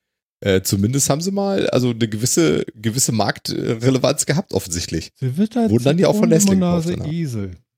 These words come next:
Speaker 2: Geht das? Ja, na klar geht das.
Speaker 1: Ah, Nestle hat's dann wieder verkauft.
Speaker 2: Moment, aber jetzt
Speaker 1: Hm.
Speaker 2: sehe ich, oh Gott, Leute, ich sehe noch was viel Schöneres.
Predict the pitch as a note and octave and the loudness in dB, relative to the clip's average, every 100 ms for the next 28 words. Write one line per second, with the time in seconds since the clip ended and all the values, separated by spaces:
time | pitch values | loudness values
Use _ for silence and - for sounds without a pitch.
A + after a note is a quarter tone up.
0 | _ _ A2 G2 E3 - _ _ _ _ | _ _ -12 -6 -6 -6 _ _ _ _
1 | _ _ _ _ _ _ _ _ _ _ | _ _ _ _ _ _ _ _ _ _
2 | _ _ _ _ D#3+ G2+ G#2 - G2 C#3+ | _ _ _ _ -2 -2 -6 -10 -8 -6
3 | - - - _ _ G2+ G#2 E2+ _ G2 | -6 -8 -8 _ _ -2 -2 -4 _ -6
4 | G2+ A#2 - A#2+ B2+ C3 C3+ D3 C3+ - | -4 -4 -2 -2 0 -2 0 0 -2 -6
5 | - - - C#3+ F3 G#3 C3+ C3 C3+ D3 | -12 -6 2 4 6 4 2 2 2 2
6 | F#3 - D3 C3+ D3 - A#2+ - A2+ A2 | 0 2 2 2 0 0 0 2 0 2
7 | A#2+ A#2+ G#2+ C3 A#2 G#2+ - A2+ - C#3 | 2 2 0 0 -2 -2 -8 -6 -2 -2
8 | B2 F#2+ | -2 -4